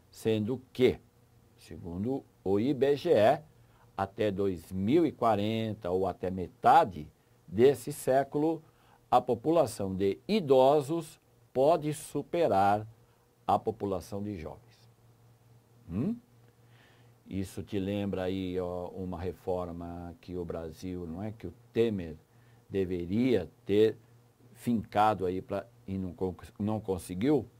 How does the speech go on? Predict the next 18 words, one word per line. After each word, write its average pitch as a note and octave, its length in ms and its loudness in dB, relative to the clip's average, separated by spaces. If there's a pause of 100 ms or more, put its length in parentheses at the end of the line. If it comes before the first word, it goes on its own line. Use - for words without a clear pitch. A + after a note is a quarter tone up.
(180)
Vai F#2+ 280 0
passar F2 560 -6
agora F2 340 -10
a - 20 -10
bola F2+ 360 -6
pro F#2+ 120 -10
próximo F#2 480 -6
presidente, F2+ 640 -8
não F#2 160 -6
é? G2 200 -4
Então, G2 360 -8 (540)
que G#2 120 -8
reforma A#2 600 -6
que A2+ 120 -8
é F#2 160 -6
essa, F2 360 -12
hein, G2 140 -8
candidato? F#2 640 -4